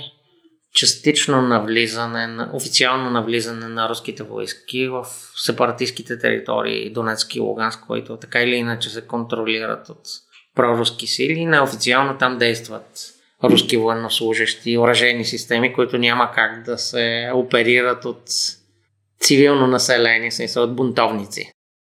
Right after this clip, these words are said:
Става дума за ракетни установки, радари и тем подобни,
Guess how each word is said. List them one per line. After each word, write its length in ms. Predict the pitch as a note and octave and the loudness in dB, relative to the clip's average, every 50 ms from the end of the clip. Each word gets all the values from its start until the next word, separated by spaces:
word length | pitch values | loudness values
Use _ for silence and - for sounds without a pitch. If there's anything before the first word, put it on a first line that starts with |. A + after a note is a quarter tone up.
| _ _ | _ _
Става 240 | - C3+ B2+ B2+ B2+ | -4 -2 -2 -2 -2
дума 200 | C3+ C3 B2+ B2 | -4 -8 -12 -10
за 160 | A#2+ B2 A#2 | -8 -8 -6
ракетни 400 | A#2 - - A2 G#2+ - A#2+ A#2 | -4 -2 -2 -2 -2 0 -2 -2
установки, 1200 | A2+ A2+ - - A#2+ A#2 A#2 A2+ A2+ A#2 A#2 A2+ - _ - - - A#2+ A#2 A2+ A2+ A#2 A#2 A#2 - A#2 A#2+ A#2+ A#2+ B2 A#2+ - _ _ _ _ _ - | -2 -2 -4 -4 -2 -2 -2 -4 -4 -6 -8 -10 -14 _ -12 -6 -2 0 0 0 0 -4 -6 -8 -10 -10 -10 -12 -12 -14 -16 -20 _ _ _ _ _ 0
радари 680 | C3 A#2 A#2 A#2+ A2+ A#2 A#2+ A2+ A2+ A2+ A2+ A2+ A2+ | 2 2 2 2 2 2 2 2 2 2 2 0 -2
и 200 | A2+ A2+ A2 A2 | -2 -4 -4 -4
тем 160 | - A2+ A2 | -4 -4 -4
подобни, 720 | G#2+ - A#2 A#2 A#2 A2 A2+ A#2+ A#2 A#2+ C#3+ D#3 F3+ F3+ | -4 -6 -2 0 2 2 0 0 -4 -8 -8 -10 -10 -12